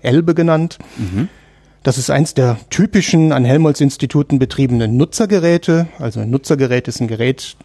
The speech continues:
Speaker 1: das wir betreiben, an dem wir gewisse Strahlungsarten zur Verfügung stellen. Und zur Verfügung stellen heißt, dass sich Gruppen von Universitäten, aus anderen Forschungsinstitutionen hier um Zeiten bewerben können, in denen sie die Anlage nutzen können für ihre spezifische Forschung.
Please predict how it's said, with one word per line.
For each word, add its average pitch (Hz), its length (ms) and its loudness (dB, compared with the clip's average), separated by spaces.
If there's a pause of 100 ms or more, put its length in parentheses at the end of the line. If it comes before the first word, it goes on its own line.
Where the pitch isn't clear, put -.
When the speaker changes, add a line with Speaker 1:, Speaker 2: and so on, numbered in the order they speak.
(140)
Speaker 1:
das 113 180 -8
wir 147 120 2
betreiben, 196 720 0 (520)
an 120 140 -2
dem 131 100 0
wir 123 80 2
gewisse 127 340 0
Strahlungsarten 135 760 0
zur 139 120 -2
Verfügung 160 440 0
stellen. 170 460 2
Und 123 120 -2
zur 127 100 -2
Verfügung 131 440 0
stellen 135 400 2
heißt, 127 400 0
dass 123 180 -4
sich - 300 -8
Gruppen 143 320 0
von 123 480 0 (100)
Universitäten, 151 1000 2
aus 120 140 -4
anderen 143 320 2
Forschungsinstitutionen 135 1160 0 (360)
hier 131 160 2
um 120 140 -2
Zeiten 156 340 0
bewerben 135 420 2
können, 139 280 2
in 123 140 0
denen 127 120 2
sie 120 80 0
die 120 120 -4
Anlage 113 340 0
nutzen 143 360 0
können 156 260 2
für 139 140 -4
ihre 131 260 0
spezifische 131 560 -6
Forschung. 110 420 -4